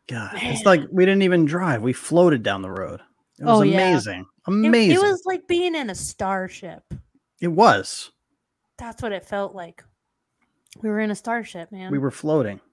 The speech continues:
Speaker 2: We
Speaker 1: Gravity
Speaker 2: were.
Speaker 1: free.
Speaker 2: Gliding across the country from shopping mall to shopping mall. <sighs> I can remember good times going through Wisconsin,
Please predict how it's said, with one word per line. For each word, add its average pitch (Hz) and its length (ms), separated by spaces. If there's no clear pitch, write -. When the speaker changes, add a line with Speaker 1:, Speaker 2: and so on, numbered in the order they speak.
Speaker 2:
We 208 80
Speaker 1:
Gravity 185 300
Speaker 2:
were. 175 160
Speaker 1:
free. 110 420
Speaker 2:
Gliding 233 880
across 202 500
the 214 120
country 190 840
from 180 220
shopping 220 560
mall 214 280
to 208 100
shopping 180 520
mall. 175 480
<sighs> - 680
I - 40
can 220 160
remember 196 680
good 196 180
times 190 340
going 190 240
through 190 160
Wisconsin, 185 1000